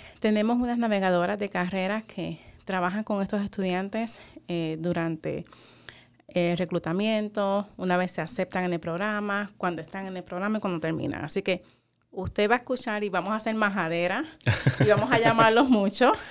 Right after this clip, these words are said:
Speaker 1: Eh,
Speaker 2: Pero esa es la idea. Está
Speaker 1: porque
Speaker 2: bien.
Speaker 1: queremos asegurarnos que, que, que se sientan que lo estamos apoyando.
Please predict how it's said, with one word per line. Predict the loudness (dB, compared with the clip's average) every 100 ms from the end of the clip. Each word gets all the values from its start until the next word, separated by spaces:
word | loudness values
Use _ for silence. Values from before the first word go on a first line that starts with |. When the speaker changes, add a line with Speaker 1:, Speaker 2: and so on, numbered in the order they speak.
| -8 -8 -8 -8 -4
Speaker 1:
Eh, | 2
Speaker 2:
Pero | 6 8
esa | 10
es |
la | 8
idea. | 8 6 4 0 -8 -20 -20 -14 -8
Está | -2 4
Speaker 1:
porque | 6 6
Speaker 2:
bien. | 2 -2 -4
Speaker 1:
queremos | 2 4 6 4
asegurarnos | 4 4 4 4 2
que, | 0 -6 -6
que, | -4 -2 -4 -8 -20 -20 _
que | 2
se | 2 0
sientan | -4 -4 -2 -2
que | 2 2 2
lo | 0
estamos | 0 2 2
apoyando. | 2 2 2 2 0 -2